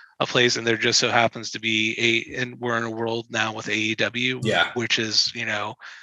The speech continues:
Speaker 1: a place where he can go and, and have
Speaker 2: Yeah.
Speaker 1: fun and, like, rekindle that love of wrestling, and to see, you know, the emotion from the fans and his, the emotion from him, it was just such a,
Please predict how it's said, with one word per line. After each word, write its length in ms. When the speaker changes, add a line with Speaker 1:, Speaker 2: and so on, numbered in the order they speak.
Speaker 1:
a 40
place 320
where 100
he 140
can 180
go 320
and, 220
and 160
have 260
Speaker 2:
Yeah. 220
Speaker 1:
fun 140
and, 160
like, 200
rekindle 440
that 180
love 220
of 100
wrestling, 480
and 100
to 60
see, 560
you 120
know, 80
the 200
emotion 420
from 220
the 60
fans 760
and 300
his, 380
the 120
emotion 380
from 180
him, 300
it 80
was 180
just 260
such 220
a, 300